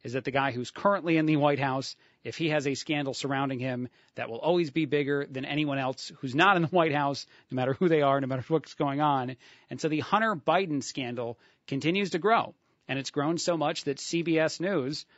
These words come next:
uh, much like when they finally, um, said that the Hunter Biden laptop was authentic and they had people actually, um, look into that for them, uh, they did that much, much later, uh, than any other of the news organizations that has talked about it has done.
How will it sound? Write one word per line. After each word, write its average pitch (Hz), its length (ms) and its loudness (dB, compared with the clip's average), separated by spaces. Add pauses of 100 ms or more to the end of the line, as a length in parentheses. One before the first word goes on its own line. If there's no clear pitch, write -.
(200)
uh, 123 100 -6
much 143 280 2
like 147 300 2
when 147 140 2
they 139 160 0
finally, 151 840 0
um, 131 380 -2 (240)
said 160 480 2
that 139 120 -2
the 135 140 -2
Hunter 143 240 0
Biden 143 260 2
laptop 135 580 0 (280)
was 131 120 -2
authentic 160 540 2
and 143 80 4
they 143 80 2
had 143 200 2
people 156 340 2
actually, 139 520 0 (320)
um, 131 400 -2 (140)
look 143 220 2
into 226 220 4
that 143 260 2
for 143 260 -2
them, 127 260 -6 (300)
uh, 117 120 -6
they 131 100 0
did 135 180 -2
that 127 240 -2
much, 139 280 2
much 147 180 0
later, 127 340 -2 (300)
uh, 120 120 -4
than 127 140 -4
any 131 220 -2
other 139 400 -2
of 123 200 -4
the 123 140 -4
news 127 240 -2
organizations 123 720 -2
that 117 120 -6
has 113 140 -8
talked 170 280 2
about 120 220 -4
it 113 100 -12
has 113 160 -8
done. 117 340 -6